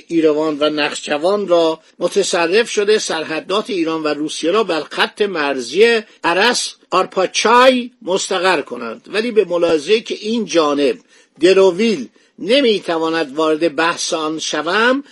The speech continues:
با وسادت سفارت انگلیس در ایران صلاح در این داد که به قبول وضع موجود تن در دهد. استاتسکو، استاتسکو یعنی وضع موجود. همون قرارداد گلستان هم بهتون گفتم،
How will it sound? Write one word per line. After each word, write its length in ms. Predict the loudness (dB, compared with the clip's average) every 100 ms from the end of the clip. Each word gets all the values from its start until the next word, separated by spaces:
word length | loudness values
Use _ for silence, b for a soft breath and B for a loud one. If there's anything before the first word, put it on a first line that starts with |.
| b b
با 180 | -2 -2
وسادت 1040 | -2 -4 -4 -2 0 -2 -2 -2 -2 -4
سفارت 600 | -4 -8 -6 -4 -4 -6
انگلیس 380 | -8 -6 -8 -8
در 260 | -4 -4 -6 -12
ایران 580 | -4 0 2 2 0 -4 b b
صلاح 420 | -8 -2 0 2
در 140 | 2 2
این 140 | 2
داد 180 | 2 0
که 100 | -2
به 140 | -4
قبول 460 | -4 -4 -4 -2 0
وضع 340 | 0 -4 -2 -4
موجود 580 | -2 -2 -2 -2 -4 -4 _
تن 340 | -2 -2 0
در 180 | -2 -4
دهد. 400 | -6 -8 -10 -12 -6
استاتسکو، 920 | -4 -2 -2 -2 -2 -4 -4 -6 -6 B B -8
استاتسکو 720 | -4 -4 -4 -6 -4 -2 0
یعنی 260 | -2 -4
وضع 400 | -6 -4 -2 -2
موجود. 340 | -2 -2 -4 -6
همون 320 | -2 0 -2 B B -4
قرارداد 480 | 0 0 0 -2 -2
گلستان 540 | 0 -2 -2 -6 -2
هم 100 | 0
بهتون 280 | 0 -2 -2
گفتم، 340 | -2 -2 -6